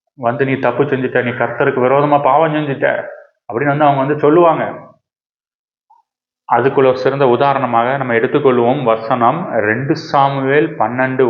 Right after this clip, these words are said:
ஒண்ணு. கர்த்தர் நாத்தானை தாவீதினிடத்தில் அனுப்பினார். இவன் அவனிடத்தில் வந்து அவனை நோக்கி, 'ஒரு பட்டணத்தில் இரண்டு மனுஷர் இருந்தார்கள், ஒருவன்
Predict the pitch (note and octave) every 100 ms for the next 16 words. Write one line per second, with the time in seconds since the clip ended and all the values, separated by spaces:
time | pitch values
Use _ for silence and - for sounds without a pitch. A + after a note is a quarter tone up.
0 | G#2+ G#2 A2+ - _ _ _ _ _ _
1 | _ _ _ - - _ _ - B2+ -
2 | - F3 C3+ B2 C3 A#2 A#2+ C#3 - C#3
3 | B2 A2+ C#3 C#3 - _ _ _ - B2
4 | D#3 E3+ E3+ D#3+ D#3 D3 D3+ C3+ C3+ D3
5 | A#2+ A2+ A#2 G#2+ G#2 - - _ _ _
6 | _ - A#2 C3 C#3+ B2+ B2 B2 A#2 -
7 | A#2 G#2+ A2 A2 B2 C3+ G#2+ A2 A#2 G#2+
8 | G#2+ A2 A2 - A#2 C#3+ C#3+ - _ _
9 | _ _ B2+ C3+ D3 C3+ C3 D3+ D#3 -
10 | - D3+ F#3 G3+ E3+ C3 B2+ D3+ D#3+ D#3+
11 | C3+ C3+ C#3 D3 C3 A#2+ A#2 A#2 C3+ C3
12 | C3 A#2+ B2 B2 C3+ C#3 C3+